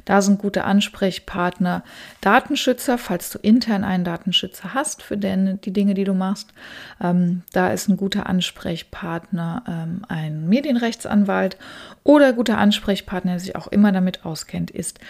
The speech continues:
dein Webdesigner oder deine Webdesign-Agentur. Genau, das sind jetzt erstmal diese wichtigen Punkte. Google Fonds, das Borlabs Cookie Banner, die Freebies und das Thema Datenschutzerklärung.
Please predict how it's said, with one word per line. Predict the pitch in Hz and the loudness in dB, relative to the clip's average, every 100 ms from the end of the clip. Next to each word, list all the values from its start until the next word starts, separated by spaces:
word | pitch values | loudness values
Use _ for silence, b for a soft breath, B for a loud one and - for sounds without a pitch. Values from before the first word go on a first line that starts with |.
| B B | B B
dein | 196 180 175 165 | -4 -2 0 0
Webdesigner | 170 160 - 180 165 170 175 180 | -2 -6 -6 -6 -2 -2 0 0
oder | 175 180 | 0 -2
deine | 175 175 175 175 | -2 -2 -2 -4
Webdesign-Agentur. | 175 - - 175 170 185 - 180 185 254 302 - - 220 220 226 220 220 220 233 214 - B B B B B | -6 -10 -12 -8 -6 -6 -6 -8 -4 -4 -6 -14 -4 2 4 6 6 4 4 0 -6 -16 B B B B B
Genau, | 233 220 165 - - | 2 4 2 -6 0
das | 254 285 | 2 2
sind | 302 285 | 0 2
jetzt | 247 | 2
erstmal | - 233 - 226 | 2 2 4 2
diese | 202 202 196 | 4 2 2
wichtigen | 190 190 180 180 | 0 -2 0 -2
Punkte. | 175 285 330 277 269 | 4 4 4 4 4
Google | 269 277 262 | 4 2 2
Fonds, | - 233 233 240 | 4 4 4 2
das | - 180 | -2 -6
Borlabs | - 220 220 214 - 220 | 0 0 2 0 -4 -8
Cookie | 208 | -6
Banner, | 190 185 190 190 196 220 B B B - | -2 0 2 2 0 -4 B B B -6
die | |
Freebies | 185 - 202 180 190 190 185 | -4 2 2 4 2 2 0
und | - 190 | 2 2
das | 185 - | 2 -2
Thema | 185 165 | -4 -2
Datenschutzerklärung. | 165 170 196 190 - 185 - - - 170 165 160 | -2 -2 0 -2 -2 -6 -6 -10 -4 -4 -4 -8